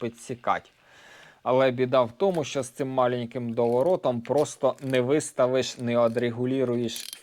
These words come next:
фрикціон. Підсік, вдруг коропяра фігаче, треба сразу чуть-чуть відпускати.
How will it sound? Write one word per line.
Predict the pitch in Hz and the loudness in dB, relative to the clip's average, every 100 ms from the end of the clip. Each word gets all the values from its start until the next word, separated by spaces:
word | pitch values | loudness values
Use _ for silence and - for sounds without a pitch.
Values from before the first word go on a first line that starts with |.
| 123 | -4
фрикціон. | 120 117 - 131 113 95 - | -4 -6 -2 2 2 0 -4
Підсік, | 127 120 - 190 156 | -2 -2 -2 0 0
вдруг | 120 120 143 120 | 0 -2 -2 -2
коропяра | - 123 123 135 139 123 117 | 2 2 2 2 2 2 0
фігаче, | 131 123 170 156 135 | -2 0 0 0 -2
треба | 127 123 | 0 0
сразу | 117 143 135 117 117 | 0 2 2 2 -4
чуть-чуть | - 120 - 120 113 | -6 -8 -6 -6 -4
відпускати. | 107 - - - - 175 - | -8 -10 -16 -6 0 0 -2